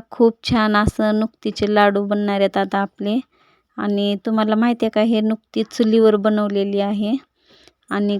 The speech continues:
क-, चार वाजता ब-, बसले मी बनवायला, तर, अ, किती, आठ वाजले होते. तर, अ, नक्की बघा कशी यायली आहे, काय नाही. बघा, आपली चाचणी पण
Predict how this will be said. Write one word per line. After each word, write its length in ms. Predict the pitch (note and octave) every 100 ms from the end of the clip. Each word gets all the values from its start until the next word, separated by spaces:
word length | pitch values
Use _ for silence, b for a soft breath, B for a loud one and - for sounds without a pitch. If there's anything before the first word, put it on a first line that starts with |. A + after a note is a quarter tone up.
| -
क-, 340 | G3+ G3 F#3+ G3 _
चार 320 | - A#3 A#3
वाजता 440 | A3+ A#3 - A3 G#3+
ब-, 380 | G#3+ A3 G#3+
बसले 480 | G#3 A3+ - A3 A3
मी 160 | A3+ A3
बनवायला, 600 | G#3 A3 G#3+ G3+ G3+ A3+ C#4 b b b b _ -
तर, 200 | G3 G3
अ, 380 | G3 G3 G3 G3+ b b b b b _ _ _
किती, 460 | G#3 - G#3 G#3 G#3 F#3+ _ _ b b b -
आठ 280 | A3 A3+ A3+
वाजले 380 | A3 G#3 G3+
होते. 360 | G#3 G#3 - A3+ C#4+ _ _ _ _ _ _ _ _ _ _
तर, 140 | G3+ G3+
अ, 320 | G3 G3 G3+ F#3+ b b b _ _ _ _ _ _ -
नक्की 380 | A3 - - A#3
बघा 340 | A3 A3 G#3+ C4 b b b b _
कशी 280 | - A3 A3
यायली 320 | G#3+ G#3 G#3
आहे, 180 | G3+ G3
काय 280 | G3 G3+ G3+
नाही. 300 | G3 G3 G3+
बघा, 300 | G3 G3+ G3+
आपली 360 | G3 - G3+ G#3
चाचणी 540 | - G#3+ G#3+ A#3 G#3
पण 260 | G3+ G#3+